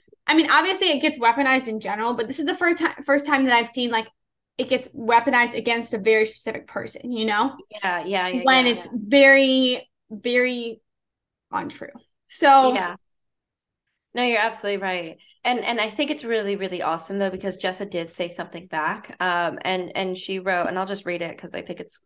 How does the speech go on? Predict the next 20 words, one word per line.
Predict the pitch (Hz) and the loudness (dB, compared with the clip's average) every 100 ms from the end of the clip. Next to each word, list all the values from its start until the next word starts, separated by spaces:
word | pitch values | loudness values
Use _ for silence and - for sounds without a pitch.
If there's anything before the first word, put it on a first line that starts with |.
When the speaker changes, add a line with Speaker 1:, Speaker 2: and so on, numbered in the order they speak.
| - | -10
Speaker 2:
awesome | 156 160 175 | -10 -8 -6
that | 170 | -6
she | - 156 | -8 -12
said | - 156 | -8 -10
something. | - 175 175 226 220 226 - - - - _ | -8 -14 -8 -6 -6 -10 -18 -20 -20 -20 _
Um, | 202 185 185 | -2 -2 -4
she | 185 | -6
said | 208 214 190 190 | -4 -2 -2 0
on | 190 196 | -2 -2
her | 202 185 | -2 -2
Instagram | 196 196 190 196 185 | -4 -8 -8 -6 -6
story, | 185 - 190 180 160 156 170 - _ _ | -6 -8 -4 -2 -2 -4 -6 -8 _ _
which | - 165 170 | -10 -8 -8
you | 175 170 | -10 -10
can | - 170 | -10 -10
find | - 165 160 160 151 | -6 -4 -4 -8 -8
on | 165 160 160 156 - | -6 -6 -8 -12 -8
Lila | 160 160 | -6 -6
Rose's | 160 160 165 170 | -6 -10 -10 -14
page, | 208 185 196 | -8 -6 -6